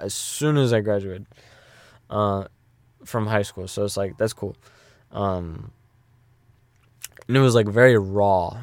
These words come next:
you know, and, and, but that was before I realized, like, like,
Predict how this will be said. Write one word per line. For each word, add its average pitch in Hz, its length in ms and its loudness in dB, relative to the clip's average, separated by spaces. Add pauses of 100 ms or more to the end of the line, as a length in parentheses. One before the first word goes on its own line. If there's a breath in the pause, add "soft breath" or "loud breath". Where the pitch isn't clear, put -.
(160)
you 113 120 -4
know, 104 300 2
and, 101 300 -4
and, 98 480 -8
but 110 60 -4
that 139 100 10
was 151 160 6
before 131 360 4
I 123 40 12
realized, 113 440 4
like, 98 240 -2 (360)
like, 101 240 -6